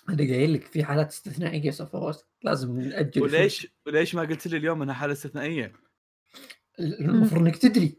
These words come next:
Speaker 1: المفروض
Speaker 2: وشلون
Speaker 1: إنك
Speaker 2: أدري؟
Speaker 1: تدري.
Speaker 2: وشلون أدري؟
Speaker 1: منطقيًا كذا واحد بيقوم
Speaker 2: محادثة،
Speaker 1: الصبح، يعني لازم
Speaker 2: محادثة،
Speaker 1: هذه حالة،
Speaker 2: محادثتنا،
Speaker 1: هذه حالة
Speaker 2: محادثتنا عبارة
Speaker 1: شاذة.
Speaker 2: عن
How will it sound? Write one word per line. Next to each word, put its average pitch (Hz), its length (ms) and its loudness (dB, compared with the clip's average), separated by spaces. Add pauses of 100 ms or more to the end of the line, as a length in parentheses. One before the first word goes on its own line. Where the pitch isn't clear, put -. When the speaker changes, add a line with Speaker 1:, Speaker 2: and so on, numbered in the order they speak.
(600)
Speaker 1:
المفروض 147 260 -2
Speaker 2:
وشلون 202 300 6
Speaker 1:
إنك 180 100 8
Speaker 2:
أدري؟ 127 160 4
Speaker 1:
تدري. 139 280 0 (340)
Speaker 2:
وشلون 180 260 4
أدري؟ 131 440 4 (320)
Speaker 1:
منطقيًا 160 520 4
كذا 160 200 2
واحد 156 300 0
بيقوم 165 200 0
Speaker 2:
محادثة، 180 360 6
Speaker 1:
الصبح، 180 100 0
يعني 156 140 2
لازم 196 180 2
Speaker 2:
محادثة، 185 340 4
Speaker 1:
هذه - 140 -2
حالة، 214 300 -2 (140)
Speaker 2:
محادثتنا، 165 600 2
Speaker 1:
هذه 135 680 0
حالة 156 120 -4
Speaker 2:
محادثتنا 170 300 -4
عبارة 160 280 4
Speaker 1:
شاذة. 139 100 2
Speaker 2:
عن 185 240 4